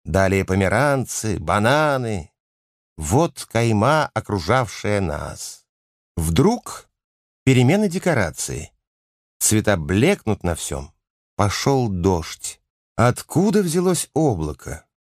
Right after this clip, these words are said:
Небо как будто покрылось простыней. Полились потоки. В пять-десять минут подставленные бочки полны водой. Но вы не успели подумать о том, долго ли это продолжится, а оно уж и кончилось.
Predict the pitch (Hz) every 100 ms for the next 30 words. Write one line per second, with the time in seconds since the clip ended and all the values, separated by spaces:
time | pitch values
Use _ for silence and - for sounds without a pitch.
0 | _ _ 82 87 147 180 123 85 71 -
1 | _ _ - 127 113 107 202 - - 165
2 | 185 - 185 180 165 - 156 - 147 110
3 | 85 65 _ _ _ _ _ _ _ _
4 | 85 104 110 110 - 107 - 120 95 -
5 | 73 - _ _ _ _ _ _ - -
6 | - 190 196 - 107 165 170 160 135 156
7 | 165 131 - - 95 104 - 123 120 107
8 | 101 95 147 175 - 98 98 98 127 135
9 | 123 95 80 - _ _ _ _ _ _
10 | _ _ - 151 185 202 190 - 180 165
11 | 156 151 131 113 117 - 117 98 - _
12 | _ 82 143 143 95 107 107 104 107 131
13 | 214 208 190 - 190 - 113 120 143 226
14 | 247 220 - 196 165 - 107 104 - 104
15 | 101 - -